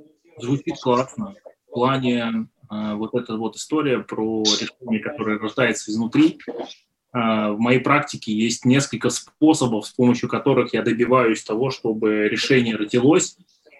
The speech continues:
Первый способ, э, самый такой прямолинейный, это вопросительная коммуникация, то есть правильно заданный вопрос, с правильного угла можно подсветить.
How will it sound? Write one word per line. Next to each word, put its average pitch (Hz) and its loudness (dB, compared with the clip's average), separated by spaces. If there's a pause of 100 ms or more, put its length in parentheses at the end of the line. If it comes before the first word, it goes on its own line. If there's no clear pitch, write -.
(160)
Первый 165 6
способ, 135 2
э, 113 4
самый 131 4
такой 107 -2
прямолинейный, 131 6
это 117 -2
вопросительная 113 2
коммуникация, 123 4
то 113 -8
есть - -10
правильно 113 2
заданный 113 -2
вопрос, 165 4 (200)
с - -10
правильного 117 2
угла 120 6
можно 110 0
подсветить. 151 0